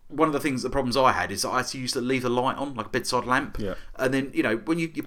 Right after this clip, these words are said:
Speaker 1: you think, "Okay, I've finished my book now for now, I'm tired."
Speaker 2: I'm a little bit
Speaker 1: And,
Speaker 2: tired.
Speaker 1: and you lean over and you have to turn the light off and, like, it
Speaker 2: It
Speaker 1: wakes you up a
Speaker 2: disrupts,
Speaker 1: bit.
Speaker 2: it disrupts the sleep that you're just getting
Speaker 1: Yeah.
Speaker 2: into.
Speaker 1: With this, you just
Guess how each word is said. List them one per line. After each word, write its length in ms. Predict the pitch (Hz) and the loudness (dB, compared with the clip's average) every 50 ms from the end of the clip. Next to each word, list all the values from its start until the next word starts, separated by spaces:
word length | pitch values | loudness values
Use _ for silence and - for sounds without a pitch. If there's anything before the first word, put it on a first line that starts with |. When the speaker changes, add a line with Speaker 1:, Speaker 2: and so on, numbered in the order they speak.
| - - | -8 -8
Speaker 1:
you 100 | 139 131 | -8 -4
think, 200 | - 147 117 - | -2 0 0 0
"Okay, 220 | 107 107 - - | -2 -2 -4 -4
I've 140 | 80 82 - | -6 -6 -8
finished 400 | - - - - 143 127 - - | -8 -8 -6 -4 -4 -4 -2 -4
my 60 | 113 | -4
book 300 | - - 76 - - - - | -6 -6 -8 -10 -10 -10 -10
now 140 | 87 82 78 | -10 -10 -10
for 80 | - | -10
now, 180 | 90 90 87 87 | -10 -8 -6 -6
I'm 100 | 87 87 | -6 -6
tired." 360 | - - 101 90 - - - - | -6 -4 -2 0 0 -2 -2 -2
Speaker 2:
I'm 60 | - | 0
a 40 | 127 | 2
little 100 | 151 135 | 2 2
bit 60 | 123 113 | 2 0
Speaker 1:
And, 60 | - | -2
Speaker 2:
tired. 300 | - - 110 107 107 107 | -2 0 2 2 4 4
Speaker 1:
and 120 | 131 135 143 | 4 4 6
you 60 | 151 | 8
lean 180 | 151 170 156 | 10 10 10
over 120 | 147 139 127 | 10 8 8
and 100 | 120 120 | 6 4
you 60 | 123 | 2
have 60 | 120 - | 0 -2
to 80 | - | -4
turn 200 | - - 131 123 113 | -2 0 2 2 4
the 60 | 113 | 4
light 260 | 113 110 104 107 - | 4 4 4 2 2
off 300 | - 110 107 101 101 - | 4 4 2 2 2 0
and, 140 | - 120 110 | -2 0 0
like, 140 | 113 110 - | 0 0 0
it 40 | 113 | 2
Speaker 2:
It 20 | |
Speaker 1:
wakes 220 | 113 110 110 - 180 | 4 4 6 8 8
you 60 | 170 | 8
up 40 | - | 8
a 40 | |
Speaker 2:
disrupts, 360 | 117 - 208 185 - - - 185 | 8 10 8 8 8 8 6 4
Speaker 1:
bit. 120 | 170 - | 6 6
Speaker 2:
it 120 | 170 151 | 6 6
disrupts 440 | - 180 - - - 190 - - - | 6 4 4 6 8 6 6 6 2
the 120 | - 165 139 | 2 2 4
sleep 300 | - - 156 135 135 - | 6 8 8 8 8 8
that 40 | 123 | 8
you're 160 | 117 101 214 | 6 6 6
just 240 | 202 - 135 - - | 4 2 0 2 2
getting 160 | - - - | 4 6 6
Speaker 1:
Yeah. 100 | - 107 | 6 6
Speaker 2:
into. 260 | 104 - - - - - - - | 6 4 0 0 -2 -2 4 6
Speaker 1:
With 160 | 170 160 - | 8 10 10
this, 320 | 190 202 196 - - - | 10 10 10 8 6 4
you 80 | 156 147 | 0 -2
just 160 | 139 139 - | -2 -2 -2